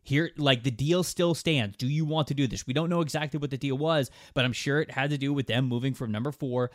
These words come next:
to number seven so the Lions could go up and get what we believe is Penei Sewell, because for as much as they might, may have loved Ja'Marr Chase, for as much as we heard in the pre-draft process that they really loved him as a wide receiver, that they thought he was a,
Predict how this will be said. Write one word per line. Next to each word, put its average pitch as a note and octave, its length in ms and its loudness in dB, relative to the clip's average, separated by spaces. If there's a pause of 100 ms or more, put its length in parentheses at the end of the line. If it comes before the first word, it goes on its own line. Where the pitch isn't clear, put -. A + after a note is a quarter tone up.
(240)
to A2 100 -4
number G#2+ 200 0
seven A#2 460 0
so - 160 -4
the G#2 80 -2
Lions B2+ 400 0
could - 140 -20
go B2+ 160 4
up B2 160 4
and A2 100 2
get A2+ 240 2 (220)
what F3 200 4
we E3 140 6
believe B2+ 640 2
is G#2 520 0 (340)
Penei A#2 280 4
Sewell, F#2 360 -2
because A2+ 500 0 (300)
for C#3 180 0
as B2 160 -2
much E3 240 2
as B2+ 120 0
they C#3+ 180 0
might, C3+ 500 -4
may C#3 200 2
have B2 140 2
loved B2 340 0
Ja'Marr B2 280 0
Chase, A#2+ 320 -2
for G#2+ 140 -6
as G#2 120 -6
much B2+ 200 -4
as A#2+ 80 -4
we B2 100 -2
heard A#2+ 240 0
in G#2 60 -4
the G#2 80 -4
pre-draft A#2+ 480 -2
process A2+ 400 -2
that G2+ 200 -4 (260)
they B2 120 2
really B2+ 260 2
loved A#2+ 300 0
him B2 80 2
as A2+ 80 0
a G#2+ 60 -4
wide A#2 220 0
receiver, A2+ 340 0
that G#2 160 -6
they A2+ 100 -4
thought A#2 220 -2
he A#2+ 80 -4
was A#2 160 -2
a, G#2 100 2